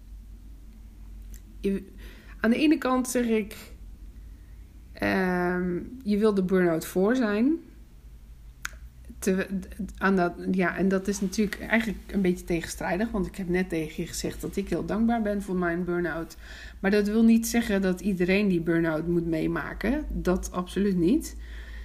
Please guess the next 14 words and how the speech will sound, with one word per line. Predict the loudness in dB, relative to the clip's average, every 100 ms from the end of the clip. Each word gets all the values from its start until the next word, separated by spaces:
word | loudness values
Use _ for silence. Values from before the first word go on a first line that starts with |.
| -12 -12 -12 2
Als | 2 4
je, | 4 4 4 -2 0
als | 2 4
je | 2
die | 2 4
dingen | 6 8 6
kunt | 4 4 4
leren | 4 6 6 4 2
zonder | 4 6 6 4
de | 2
burn-out | 2 2 2 2
te | 0
hoeven | 2 2
hebben, | 2 2 2 0